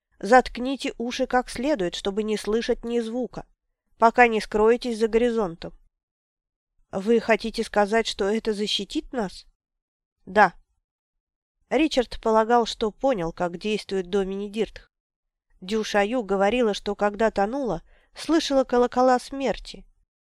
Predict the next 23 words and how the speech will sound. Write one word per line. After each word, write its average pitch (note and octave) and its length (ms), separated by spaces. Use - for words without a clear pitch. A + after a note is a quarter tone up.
Йозефу A3+ 640
Андеру A3+ 520
нужен A3 400
был G#3+ 200
способ - 480
контролировать G3+ 880
и A3+ 120
фокусировать A#3 840
убийственную A3+ 760
силу A#3 340
Шимов, F#3+ 520
и D#4 140
он D4+ 220
решил A#3+ 420
задачу, F#3+ 520
создав G3 460
Домини G3 460
Диртх. - 440
Домини G#3+ 520
Диртх B3 500
имеют A#3+ 480
форму B3 400
колокола, F3 600